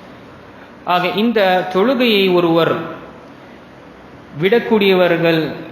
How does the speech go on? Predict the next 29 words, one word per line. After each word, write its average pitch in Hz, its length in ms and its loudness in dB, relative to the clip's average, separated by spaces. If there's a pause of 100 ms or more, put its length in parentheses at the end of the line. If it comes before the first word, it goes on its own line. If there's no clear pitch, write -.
(100)
இந்த 214 240 2
தொழுகை 214 460 2
என்பது 196 320 2
யாருக்கும் 202 920 -2 (1500)
ஆப்ஷனோ 185 720 0
அல்லது 165 460 0
ஸ்-, 180 320 -6 (600)
விருப்பம் 196 500 0
இருந்தால் 180 340 0
தொழுது 180 340 0
கொள்ளலாம், 165 600 0
இல்லை 185 260 2
என்றால் 170 400 0
இல்லை 175 300 0
என்ற 151 240 0
விஷயங்களே 147 580 -2
கிடையாது. 127 560 -2
இஸ்லாத்தை 175 580 -2
ஏற்றுக்கொண்ட 160 520 -2
பிறகு 180 500 0
தொழுகை 180 380 2
என்பது 156 500 0 (720)
மிக 151 380 0
முக்கியமானதும் 160 880 -2
மிக 160 220 -2
முக்கியமான 165 480 -2
ஒரு 151 180 0
கடமை 151 380 -2
ஆகிவிடுகின்றது. 123 800 -2